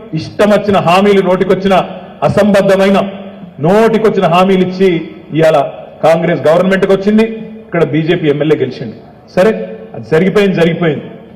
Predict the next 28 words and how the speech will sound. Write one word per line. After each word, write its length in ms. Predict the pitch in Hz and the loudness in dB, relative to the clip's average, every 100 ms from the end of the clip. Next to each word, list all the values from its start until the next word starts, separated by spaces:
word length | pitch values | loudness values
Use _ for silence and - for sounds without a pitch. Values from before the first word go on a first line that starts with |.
| - - | -20 -4
నా 140 | 156 190 | 0 2
విజ్ఞప్తి 380 | 202 226 208 | 2 0 0
మీ 120 | 220 208 | 0 2
అందరితో 300 | 208 - 196 | 2 2 2
ఒకటే, 280 | 175 180 | 0 0
మనం 220 | 170 170 165 | 0 0 2
నిరాశ 300 | 190 196 196 | 2 2 2
పడవలసింది, 800 | 185 185 180 185 190 196 196 - - - - | 2 2 2 0 2 2 0 -6 -16 -18 -4
హతాశులు 440 | 165 202 208 214 202 | 0 2 2 2 2
కావాల్సింది 800 | 190 190 180 190 190 185 185 - - - | 4 2 0 -2 0 0 -2 -10 -16 -6
ఏమీ 240 | 160 185 175 | -2 0 2
లేదు. 240 | 151 - - - - - - - | 0 0 -10 -18 -20 -20 -20 -4
ఎందుకంటే 260 | 170 226 214 | 0 2 4
మీ 120 | 214 | 4
ఉమ్మడి 400 | 202 214 233 226 | 4 4 2 2
న-, 200 | 220 214 | 0 0
నిజామాబాద్ 460 | 170 220 220 214 | 0 2 4 2
జిల్లాలోనే, 680 | 185 214 214 220 208 180 - - - - - - - - - | 2 2 2 2 0 -2 -8 -12 -18 -20 -20 -20 -20 -20 -6
మీ 120 | 143 | -2
ఉమ్మడి 420 | 170 170 202 220 247 214 - - - | 0 2 4 4 2 -2 -12 -16 -8
నిజామాబాద్ 480 | 147 202 208 202 160 | 0 2 4 2 2
జిల్లాలో 360 | 185 180 190 180 - - - - 160 | 2 2 4 2 0 -6 -12 -4 0
తొమ్మిది 260 | 180 170 | 0 -2
సీట్లు 240 | - 185 180 | -4 -2 0
ఉన్నాయి. 200 | 165 147 | -2 2
కామారెడ్డి, 520 | 156 170 175 175 190 | 2 4 2 2 0
నిజామాబాద్ 440 | 156 170 165 151 | 2 0 2 0
కలిపితే 560 | 156 - 208 233 - | -2 0 0 0 -4